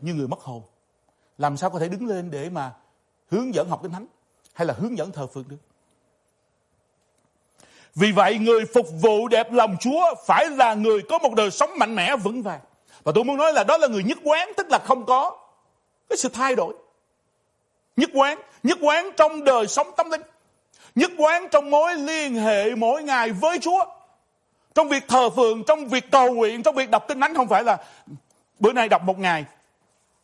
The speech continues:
rồi hai ngày nghỉ. Rồi sau đó đọc ngày, ba ngày nghỉ. Không được.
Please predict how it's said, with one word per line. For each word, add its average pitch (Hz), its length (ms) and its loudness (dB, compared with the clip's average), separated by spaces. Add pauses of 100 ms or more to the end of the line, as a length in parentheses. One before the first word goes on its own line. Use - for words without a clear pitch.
(520)
rồi 139 100 -6
hai 185 140 0
ngày 147 140 -4
nghỉ. 131 180 -8 (640)
Rồi 139 80 -4
sau 175 180 2
đó 190 180 2
đọc 165 180 -2
ngày, 147 280 -6 (480)
ba 156 160 0
ngày 139 140 -10
nghỉ. 113 200 -14 (1040)
Không 156 160 -18
được. 113 80 -14